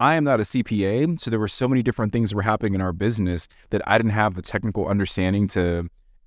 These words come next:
educate our, our V A on how to do that correctly. So now when we hired this professional bookkeeper, she came in, she's like, "Tony, your books are a mess." <laughs> And I'm like, "Yeah, I, I can totally understand that." But it's because I didn't give our V A the correct knowledge because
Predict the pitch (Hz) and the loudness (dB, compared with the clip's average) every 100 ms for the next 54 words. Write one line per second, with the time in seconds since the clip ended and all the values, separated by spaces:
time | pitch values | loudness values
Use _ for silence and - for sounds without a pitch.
0 | - 107 113 123 110 104 107 104 101 101 | -2 -2 0 0 2 0 0 -2 0 0
1 | 98 110 101 92 104 98 104 98 95 98 | 0 2 0 0 0 0 2 2 0 0
2 | 90 90 131 165 - _ - - 127 113 | -2 0 -2 -2 -6 _ -20 0 2 4
3 | 117 113 113 110 107 104 - 117 107 104 | 2 2 2 2 0 -2 -4 -2 0 -2
4 | 92 160 - 110 101 - 113 104 90 90 | 0 -2 0 -2 -2 0 0 0 -2 -2
5 | 107 101 95 95 95 78 85 76 - - | 0 0 -2 -4 -2 -2 -4 -6 -10 -18
6 | _ 143 - - 220 170 - - 170 151 | _ -8 -8 0 0 0 -10 0 4 4
7 | 127 117 92 104 113 110 107 110 - 113 | 4 2 0 2 4 4 2 0 2 0
8 | 104 101 95 87 104 95 87 104 113 117 | 0 -2 -2 -2 -4 -2 -4 -6 -2 -2
9 | 101 _ _ _ 131 135 131 117 113 113 | -2 _ _ _ 4 4 4 4 4 2
10 | 117 104 104 98 95 107 117 95 98 - | 2 2 2 0 0 0 0 -2 -4 -2
11 | 98 - 95 127 101 - 104 | -2 0 0 2 0 0 -2